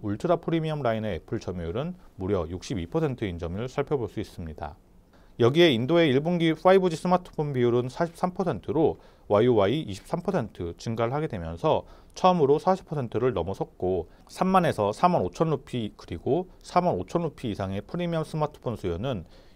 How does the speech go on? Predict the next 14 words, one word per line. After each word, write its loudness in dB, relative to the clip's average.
YOY 2
육십육 -6
퍼센트 -4
정도 -10
급등을 -6
하면서 -2
이 -4
인도의 6
스마트폰 -2
프리미엄 -2
라인 -2
수요 -2
증가 -4
트렌드를 -4